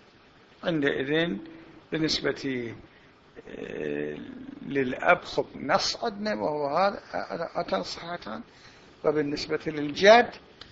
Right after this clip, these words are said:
بقرينة تلك الروايات التي سوت، أو، أو على الأقل بقرينة صحيحة علي بن جعفر التي جعلت الجد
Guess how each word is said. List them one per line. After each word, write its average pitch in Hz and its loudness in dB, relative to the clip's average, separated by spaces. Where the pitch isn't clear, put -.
بقرينة 185 10
تلك 156 0
الروايات 135 6
التي 127 -4
سوت، 143 4
أو، - 0
أو 147 0
على 143 4
الأقل 139 4
بقرينة 147 -2
صحيحة - -4
علي 135 0
بن 127 -6
جعفر 127 -2
التي 123 -4
جعلت 139 4
الجد 131 4